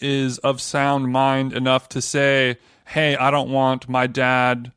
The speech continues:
controlling my life anymore. I don't trust him, and I think I'm smart enough and strong enough to make my own financial decisions." They're saying if she has, th-, you know, she's able to do that, then that is, like, pretty good evidence that she can be,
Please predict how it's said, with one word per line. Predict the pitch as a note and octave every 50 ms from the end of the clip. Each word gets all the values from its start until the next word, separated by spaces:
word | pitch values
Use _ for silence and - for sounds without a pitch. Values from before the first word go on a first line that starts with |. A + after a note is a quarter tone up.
| _ _ _ -
controlling | - C#3 B2 - E3 D#3+ D3+ C#3+ C3+
my | B2+ B2
life | B2+ C#3 D#3 G3+ G#3 - D3+
anymore. | C#3 C3 B2+ B2+ B2+ B2 B2 B2 B2 B2 B2 B2 - _ _ _ _ _
I | - B2+ C3+
don't | C#3+ D3 C3+ B2
trust | - - G3 G3 G3 - - -
him, | F3+ F3+ F3 F3 F3 E3+ D#3+ -
and | C3+ C3+ C3+ C3 B2+
I | B2 B2+ C3 C3 C3+ C3
think | - C#3+ C#3 B2+
I'm | C3 A#2+ A#2 A#2
smart | - - C#3+ C#3+ C#3+ C#3
enough | C#3 C#3 C3+ C3+ C3+ - - -
and | - B2+ B2+ B2+ A#2+ B2 -
strong | - - C#3+ C3+ C3+ C3 C3
enough | C3 C3 B2 A#2+ B2 - -
to | - - C3+
make | C3 B2+ - -
my | A#2+ A#2+
own | B2 B2+ A#2+
financial | - B2+ A#2+ A#2+ A#2 A#2 - - A#2
decisions." | A#2 A#2 - F#3 F3+ E3+ D3+ D3 C#3 C3 C3 - _ _ _ _ _ _ _ -
They're | D3+ D3+
saying | - E3+ E3 D#3 D3+ D3
if | E3 D#3
she | - - E3+ D#3+
has, | C#3 D#3 D#3 D3+ D3 D3 C#3+ C#3 B2+ C3
th-, | A#2+ A#2 - - B2 A#2+ A#2+ C3 -
you | C#3 D3+ C#3+
know, | B2 G#2+ A#2
she's | - - E3+ D#3 C#3+
able | E3 E3+ D#3+ D#3+ D#3
to | - D3+
do | B2+ B2 D3+ D#3+ D3+
that, | C#3 B2 A#2+ A#2+ B2 - - _ _ _ _ _
then | - B2+ B2 C3+ C3+ C3 C3 B2+ B2 A#2+ B2 A#2+
that | B2+ C3 C3 B2 -
is, | C3 B2 A2+ A#2
like, | B2+ A#2 - -
pretty | - D3+ C3+ B2+
good | C3+ C3+ B2
evidence | - A#2+ B2 B2 C3 C3+ C3+ C3+ C3+ -
that | - B2+ B2 A#2+ - A#2 B2 -
she | - - - - C#3 B2
can | - C3 B2
be, | A#2 B2+ B2 B2 B2 B2 A#2+ B2+